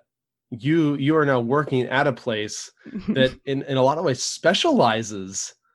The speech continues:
Speaker 2: Yeah.
Speaker 1: in high-end content. Um,
Speaker 2: Yeah.
Speaker 1: for those, for those that don't know, and I, and I backed all of these, and
Speaker 2: Oh,
Speaker 1: I'm,
Speaker 2: cool.
Speaker 1: I'm getting my, uh, Titans, Titans book, uh,
Speaker 2: Nice.
Speaker 1: whenever, whenever you guys are shipping, shipping those soon.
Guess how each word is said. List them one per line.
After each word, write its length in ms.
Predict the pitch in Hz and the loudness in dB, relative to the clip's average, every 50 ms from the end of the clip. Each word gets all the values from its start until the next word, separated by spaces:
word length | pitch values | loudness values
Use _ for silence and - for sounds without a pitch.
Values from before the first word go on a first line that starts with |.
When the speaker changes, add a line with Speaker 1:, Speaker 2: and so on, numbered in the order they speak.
| _ _ _ | _ _ _
Speaker 2:
Yeah. 480 | - 165 175 190 202 220 220 226 208 151 | -6 0 2 4 4 4 4 4 0 -2
Speaker 1:
in 60 | 151 | -4
high-end 540 | - - - 135 127 123 120 113 110 110 107 | -6 -4 0 0 0 2 0 -2 -2 -6 -6
content. 640 | - 113 104 104 104 98 - 104 101 98 98 - - - | -8 -8 -6 -6 -8 -10 -12 -14 -12 -12 -14 -18 -14 -4
Um, 280 | 123 117 110 107 104 98 | -4 -2 -2 -2 -4 -6
Speaker 2:
Yeah. 140 | - - - - - - - | -8 -10 -10 -14 -18 -16 -4
Speaker 1:
for 100 | 202 147 | -2 2
those, 280 | 139 160 175 175 147 170 151 131 | 4 4 4 4 2 -2 -10 -8
for 100 | 127 147 143 | -6 -2 0
those 160 | 156 160 147 | 0 0 0
that 100 | 170 147 | 0 0
don't 220 | 123 143 147 151 143 | 2 0 0 0 0
know, 340 | 127 117 113 107 107 113 - | -2 -2 0 -2 -2 -4 -4
and 160 | 127 123 127 | -4 -2 0
I, 140 | 123 123 120 | 0 0 0
and 180 | 120 127 127 127 | 0 0 0 0
I 80 | 127 123 | 0 0
backed 400 | 117 131 131 127 127 127 - 127 - - | 2 2 2 2 2 2 -2 -14 -10 -2
all 220 | 127 123 127 123 120 | 0 2 2 2 0
of 100 | 107 101 | -2 -4
these, 460 | 110 101 95 95 95 95 - - - - - | -8 -8 -8 -8 -8 -10 -10 -12 -14 -10 -8
and 100 | 113 113 | -6 -4
Speaker 2:
Oh, 140 | 110 226 - | 0 -2 -2
Speaker 1:
I'm, 100 | 110 110 | 0 -2
Speaker 2:
cool. 80 | - - | -2 0
Speaker 1:
I'm 180 | - - 269 | 0 2 2
getting 220 | - 117 117 117 117 | 2 0 0 -2 -2
my, 360 | 110 110 107 107 107 107 104 | -2 -4 -4 -4 -6 -6 -6
uh, 360 | - 104 104 104 101 101 104 104 _ _ _ _ | -6 -6 -6 -4 -4 -4 -6 -8 _ _ _ _
Titans, 680 | - - 135 131 - 123 117 113 113 113 - - - _ - - - - _ - | -4 -2 -2 -2 0 -4 -4 -4 -4 -4 -6 -10 -14 _ -20 -20 -20 -20 _ -6
Titans 380 | - 143 143 147 135 131 113 | -2 -2 -2 0 -2 -4 -4
book, 340 | 101 - 123 117 117 - - _ - - - - - - - | -4 -2 -2 -2 -2 -6 -18 _ -20 -20 -20 -20 -20 -8 -4
uh, 40 | 123 | -2
Speaker 2:
Nice. 400 | 120 120 117 113 113 - 180 185 | 0 2 2 2 2 2 0 -2
Speaker 1:
whenever, 580 | - 123 123 123 123 113 117 117 113 113 113 - 123 | -2 -2 -2 -2 -2 -2 -2 -2 -2 -2 -4 -6 -6
whenever 300 | 120 120 117 120 113 117 | -8 -6 -4 -4 -4 -4
you 140 | 117 113 110 107 | -4 -4 -4 -2
guys 260 | 123 113 113 110 113 | -2 -4 -4 -4 -4
are 180 | 117 117 120 117 | -4 -4 -4 -4
shipping, 520 | - - - 135 135 135 127 123 127 123 120 | -4 -2 -2 -2 -2 -2 -2 -2 -4 -6 -8
shipping 360 | - - 135 127 135 127 123 | -4 -4 -2 -2 0 0 0
those 220 | 120 120 117 - | 0 -2 -2 -4
soon. 440 | - - 135 127 120 113 110 110 | -4 -2 -2 -2 0 -2 -4 -6